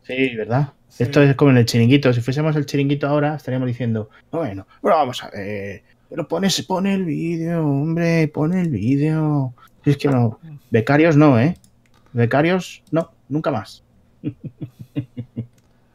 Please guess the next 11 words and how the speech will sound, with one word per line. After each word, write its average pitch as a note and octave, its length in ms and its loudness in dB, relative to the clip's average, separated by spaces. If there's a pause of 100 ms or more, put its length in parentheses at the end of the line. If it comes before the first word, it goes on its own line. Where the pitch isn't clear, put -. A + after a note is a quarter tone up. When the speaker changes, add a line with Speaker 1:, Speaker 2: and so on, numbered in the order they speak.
(580)
Speaker 1:
Pero A3 200 4
bueno, B2 260 0 (440)
es A2+ 140 -8
impresión. G2+ 540 -4 (680)
Speaker 2:
A - 160 -10
Speaker 1:
¿Eh? - 40 -6
Speaker 2:
ver. C#3+ 100 -4 (2250)
A B2 80 -16
ver B2+ 160 -14
si C#3 160 -12
esto. C#3 520 -12